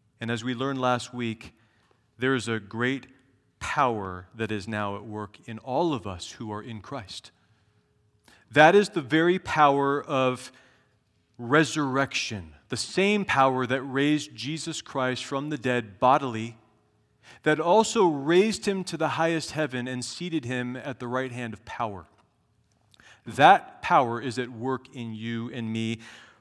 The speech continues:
in all of our salvation. It's at work in us. It has been at work in us to regenerate us, to bring us to life. It is at work in us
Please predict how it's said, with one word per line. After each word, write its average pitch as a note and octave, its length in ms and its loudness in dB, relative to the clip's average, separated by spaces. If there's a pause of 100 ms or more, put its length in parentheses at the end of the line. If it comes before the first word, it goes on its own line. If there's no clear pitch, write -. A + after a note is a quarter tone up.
(160)
in F3 180 0 (200)
all G3 260 8
of C#3+ 160 4
our A#2+ 640 4
salvation. G#2+ 840 -4 (1300)
It's D#3+ 200 0
at E3 180 4
work F#3 340 4
in E3+ 140 0
us. - 540 -2 (960)
It F#2+ 100 -16
has C#3 280 0
been A#2 140 -6
at A#2 120 -8
work B2 220 -8
in B2 100 -6
us B2 160 -6
to - 160 -14
regenerate G#2 600 -8
us, F3+ 120 -8
to A#2+ 100 -16
bring A#2 200 -8
us A2+ 100 -10
to A#2 100 -14
life. A2+ 540 -8 (540)
It D#3 120 4
is F#3 300 8
at E3 220 4
work E3 260 -4
in D#3 100 -4
us D3+ 320 -4